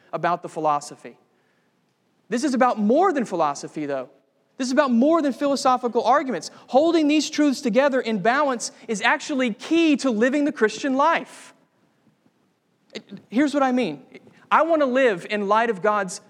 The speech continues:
sovereignty, and I'm sure that you do too, right? It's a safe statement. I want to live in light of God's sovereignty. I don't ever want to be f-, found opposing what God has ordained. That sounds terrifying to me.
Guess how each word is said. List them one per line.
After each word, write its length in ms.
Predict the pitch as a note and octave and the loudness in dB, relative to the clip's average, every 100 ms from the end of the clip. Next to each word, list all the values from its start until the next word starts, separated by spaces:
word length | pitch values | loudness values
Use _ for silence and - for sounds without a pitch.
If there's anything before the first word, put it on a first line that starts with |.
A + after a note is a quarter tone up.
| - | -18
sovereignty, 720 | - G#3+ G#3 G3 F3 E3 C#3+ | -2 2 2 0 -4 -4 -2
and 60 | |
I'm 140 | F#3 A3+ | -2 -2
sure 240 | A3+ C4 | -2 0
that 140 | A3 F#3+ | 0 -2
you 180 | G#3+ | -4
do 220 | G#3+ G#3 F#3 | -2 -2 -4
too, 400 | - G3 D3 C3 _ _ _ _ | -2 -2 -2 -8 _ _ _ _
right? 320 | - D3 A#3 - _ _ | -6 -4 -4 -6 _ _
It's 80 | - | -14
a 40 | |
safe 320 | G3+ - D#3 | -8 -4 -4
statement. 440 | - D#3 D3+ G3 - _ - | -6 -8 -8 -8 -12 _ -2
I 60 | |
want 160 | C4 D4 | 0 0
to 60 | |
live 280 | A#3+ E4 A3+ | 0 2 0
in 80 | G3+ | 0
light 220 | G#3 A#3 | 0 0
of 100 | A#3+ | 0
God's 240 | A3+ B3+ A#3 | -2 -2 -2
sovereignty. 480 | C4+ C#4+ B3 E3+ - - | 0 0 -2 -8 -10 -2
I 100 | A#3 | 0
don't 180 | E4+ D#4 | 2 0
ever 240 | B3+ D4+ D#4+ | 0 2 2
want 280 | C#4 D4 | 2 0
to 80 | C#4+ | 0
be 140 | B3 B3 | -2 -4
f-, 160 | - - - | -6 -16 -16
found 480 | - C4 B3+ G3 G3 - - | 0 2 2 0 -4 -12 -2
opposing 960 | G#3 - C#4 D#4+ D#4+ F#3+ F3 E3+ G3+ - | -2 0 2 4 2 0 -2 -2 -4 -8
what 280 | - A#3 G3 | 0 0 2
God 320 | A3+ C4 C#4+ | 2 4 4
has 280 | B3 C#4 B3+ | 2 0 0
ordained. 800 | B3+ C4 B3 G3+ A#3 F#3 C#3 C3 - _ _ _ | 0 2 2 2 0 -2 -6 -12 -20 _ _ _
That 160 | G#3 A#3 | -2 0
sounds 300 | C#4 A#3+ - | 0 -2 -6
terrifying 640 | - B3 A3 F#3 F3 D3+ | 0 2 2 0 -2 -2
to 120 | C#3+ D3+ | -8 -8
me. 200 | C#3 | -8